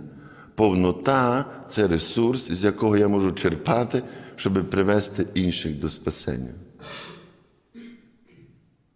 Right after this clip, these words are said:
Присутність Бога в мені не для того, що я спасся і слава тобі, Господи. Ні.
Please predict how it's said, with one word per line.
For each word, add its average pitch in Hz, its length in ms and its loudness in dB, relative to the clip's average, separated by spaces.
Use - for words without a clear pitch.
Присутність 104 680 0
Бога 107 260 6
в 90 80 6
мені 120 440 4
не 107 140 4
для 113 160 4
того, 151 260 4
що 120 140 2
я 123 100 8
спасся 139 560 2
і 113 220 4
слава 165 460 4
тобі, 143 240 4
Господи. 113 600 4
Ні. 101 500 2